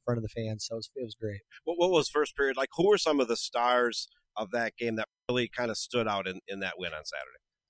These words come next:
Speaker 1: Um, Cooper Brodzinski had a huge weekend, uh, for us. His first one as a Havoc, obviously. Uh, he had, uh,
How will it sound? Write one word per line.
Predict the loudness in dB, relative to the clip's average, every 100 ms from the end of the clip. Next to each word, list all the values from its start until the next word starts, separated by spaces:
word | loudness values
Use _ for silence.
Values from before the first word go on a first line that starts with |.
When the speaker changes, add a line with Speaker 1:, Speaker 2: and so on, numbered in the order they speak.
| 6
Speaker 1:
Um, | 10 10 8 6
Cooper | 6 12
Brodzinski | 12 12 6 4 6
had | 8 8
a |
huge | 8 8 10
weekend, | 10 8 8 4 4 0
uh, | 4 6 6 6
for | 8
us. | 8 6
His | 4
first | 6 4 4
one | 4
as | 6
a | 6
Havoc, | 6 6 4 4
obviously. | 6 6 4 6 6
Uh, | 6 6
he | 6
had, | 6 6
uh, | 6